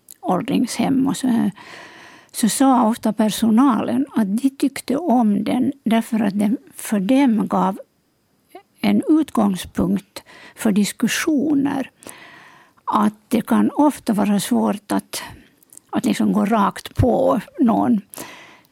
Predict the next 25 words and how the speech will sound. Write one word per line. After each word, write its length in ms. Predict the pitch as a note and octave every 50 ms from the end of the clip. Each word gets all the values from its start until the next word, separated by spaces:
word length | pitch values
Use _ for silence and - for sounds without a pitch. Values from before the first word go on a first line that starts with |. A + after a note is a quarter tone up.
| _ C#4
gammal 340 | G#3+ F3+ F3+ F#3+ G#3 G#3 G3+
människa 420 | G3+ - F#3+ F#3+ F3+ - A3 G#3
som 280 | G#3 - - - - - F4+
uppenbarligen 720 | D4+ - - - G3+ G3+ G3+ G#3 G3 G#3+ G#3+ G3+ G3 G#3
lider 400 | G3 E3+ G#3 G#3+ B3 A#3+ A3 G#3+
av 120 | G#3+ G#3+
depression 800 | G#3 A#3 G#3+ - - C4+ B3+ - - A3 G#3+ F#3+ G3 G#3+ G#3 G#3+
eller 280 | A3 A#3 G#3+ A3+ A#3+
något 220 | A3+ A#3 B3 G#3 -
annat 460 | - - F#3 F3+ C#4 - A#3 - -
och 180 | - - D4+ D4
liksom 580 | D4 D4 C4 - - C4+ D4 D4 C#4 C4+ B3 -
säger 380 | - - - - C#4 C#4 C#4
någonting 440 | C4+ C#4 B3+ A#3+ A#3+ - - C4+ C#4+
att 100 | A3+ -
nu 160 | B3+ - -
får 160 | - - -
du 140 | D4 C4+ B3
rycka 280 | A#3 G3 G3 - - -
upp 140 | - - -
dig 280 | D#4 D4+ C4 C#4+ - - - -
<laughs> 100 | - -
eller 100 | D#4 A#3+
sådär 360 | - B3+ A3 G3 G#3+ G#3+ G#3+
då. 100 | A3+